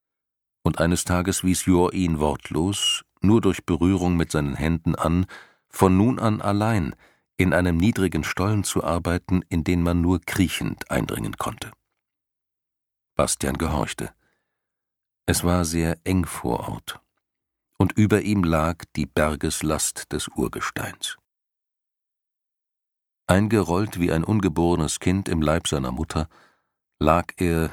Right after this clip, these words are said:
in den dunklen Tiefen der grundfesten Phantasiens und schürfte geduldig nach einem vergessenen Traum,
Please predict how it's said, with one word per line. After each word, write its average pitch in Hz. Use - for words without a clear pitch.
in 78
den 65
dunklen 78
Tiefen 76
der 73
grundfesten -
Phantasiens 60
und -
schürfte -
geduldig 92
nach 85
einem 80
vergessenen 78
Traum, 52